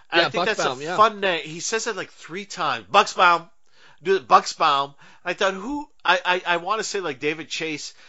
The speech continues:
Speaker 1: maybe heard that name
Speaker 2: <laughs>
Speaker 1: somewhere and just thought, "I wanna put that in a name. That's a fun name.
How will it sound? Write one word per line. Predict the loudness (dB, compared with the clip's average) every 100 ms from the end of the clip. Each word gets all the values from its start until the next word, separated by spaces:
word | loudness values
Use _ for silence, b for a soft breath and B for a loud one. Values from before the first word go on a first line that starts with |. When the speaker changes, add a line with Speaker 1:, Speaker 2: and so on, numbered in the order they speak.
| B
Speaker 1:
maybe | -4 -4
heard | -4 -4 -4 -2
that | -2 -2 -6
name | -8 -8 -12 -18 -20 -20 -20 -20 -6
Speaker 2:
<laughs> | -4 -4 -4 -6
Speaker 1:
somewhere | -6 -2 0 0 0 2 4 2
and | 0 -2
just | -4 -2
thought, | -2 -2
"I | 0 0
wanna | -2 -6 -8
put | -6 -8 -6
that | -6 -6
in | -10
a |
name. | -14 -14 -14 -10
That's | -10 -8
a | -12
fun | -14 -14 -10 -10 -12
name. | -16 -16 -18